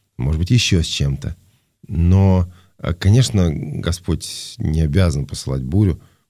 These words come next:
тогда, когда мы ее желаем. Э, пишет Александра: «А в моей жизни буря чаще всего бывает тогда, когда требуется что-то переосмыслить в своем поведении,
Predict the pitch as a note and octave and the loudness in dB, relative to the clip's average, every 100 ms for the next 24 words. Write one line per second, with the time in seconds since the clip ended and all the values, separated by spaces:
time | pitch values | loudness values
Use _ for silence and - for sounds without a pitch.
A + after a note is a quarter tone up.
0 | _ - B1+ C#2 C2 C2+ C2+ C#2 C#2+ C#2+ | _ -10 -6 -4 -2 -2 0 -2 -2 -4
1 | A#1 - - _ _ _ _ _ _ - | -6 -10 -16 _ _ _ _ _ _ -6
2 | A#1 D#2 D#2 - - F#2+ F#2 - - F2 | 0 2 2 -2 0 4 4 0 -2 -2
3 | F2 - - B1 - - - G#2 C3 D3+ | -2 -8 -6 -6 -6 -6 0 2 4 2
4 | F3+ E3+ - _ _ _ _ - - E2 | 2 0 -6 _ _ _ _ -4 0 2
5 | E2 G2+ A2+ G#2 F2 C3+ D3 G#2+ F2+ D2+ | 4 4 4 4 2 2 4 4 2 0
6 | - _ _ _ - F2+ F2 C#3 D#3+ F2+ | -8 _ _ _ -8 -4 2 4 4 4
7 | C#2+ - _ _ - G#2+ - G2+ - - | 0 -6 _ _ 0 0 2 -2 -2 -2
8 | F2 G#2+ F2+ E2 G2 F#2 E2+ - E2+ F2+ | 0 2 0 0 2 2 0 -2 -2 -2
9 | F#2 A2 A2 E2 D#2+ F2 E2+ G2 G#2 G2 | 0 0 0 -2 -2 0 0 0 0 2
10 | F2 E2 D#2 - _ _ _ - - G2 | 0 0 -4 -6 _ _ _ -14 0 2
11 | G2 - - - G2 F#2 F2+ - G#2+ A#2 | 2 -2 -4 0 4 4 2 0 2 2
12 | G2 E2+ F2 - F2 F#2 F2+ F2+ G2+ G2+ | 2 -4 -6 -4 0 0 0 -2 0 2
13 | F2+ A#1+ A1+ | 0 0 -4